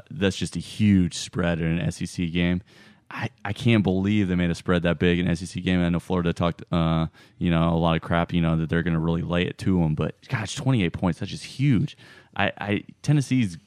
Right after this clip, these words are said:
decent, and they were really not that good against U C L A.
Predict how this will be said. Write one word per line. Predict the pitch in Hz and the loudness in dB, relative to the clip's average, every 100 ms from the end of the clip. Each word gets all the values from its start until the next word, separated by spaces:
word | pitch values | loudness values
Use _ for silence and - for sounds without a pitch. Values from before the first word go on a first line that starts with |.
| _ - 101 | _ -14 -4
decent, | 110 98 95 120 113 | 0 0 2 2 2
and | 90 87 | 2 2
they | 87 85 | 2 2
were | 85 | 0
really | 87 92 87 - _ - | 0 0 0 -4 _ -2
not | 90 87 90 | 0 2 0
that | 85 78 | -2 0
good | 87 | 0
against | 87 87 95 | 0 -2 -2
U | 90 | -4
C | 92 | -2
L | 82 82 | -2 -2
A. | 90 | -2